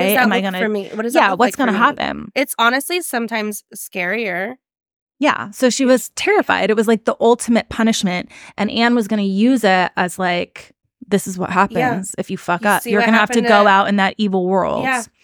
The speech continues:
Speaker 2: So Sarah leaves but manages to contact the Victoria Police, and her statement leads to a raid on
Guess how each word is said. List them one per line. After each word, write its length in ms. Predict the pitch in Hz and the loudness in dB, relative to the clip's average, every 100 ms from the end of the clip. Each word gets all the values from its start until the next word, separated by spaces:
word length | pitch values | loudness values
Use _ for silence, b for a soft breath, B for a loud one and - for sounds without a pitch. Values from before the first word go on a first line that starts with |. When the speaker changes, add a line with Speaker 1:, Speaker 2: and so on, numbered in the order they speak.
| b b b b | b b b b
Speaker 2:
So 280 | - 240 226 | 0 2 2
Sarah 340 | - 262 277 | 0 0 2
leaves 440 | 254 196 233 220 196 | 0 0 0 0 -2
but 120 | 196 | -4
manages 540 | 185 185 233 240 226 | -2 0 2 0 -2
to 80 | - | -4
contact 640 | - - 190 196 214 220 - | -12 -2 0 2 0 0 -2
the 80 | 190 | -4
Victoria 480 | 185 - 180 185 | -4 -2 -2 0
Police, 580 | 185 - 175 151 269 - - | -2 -4 -4 -2 -2 -4 -4
and 120 | 190 | -2
her 140 | 180 | 0
statement 600 | 196 - 180 - 233 247 - | -4 -2 -2 2 2 2 0
leads 240 | 190 - | -2 -4
to 160 | - - | -6 -4
a 40 | |
raid 440 | 170 170 175 190 214 | -2 -2 0 0 0
on 120 | 190 | -2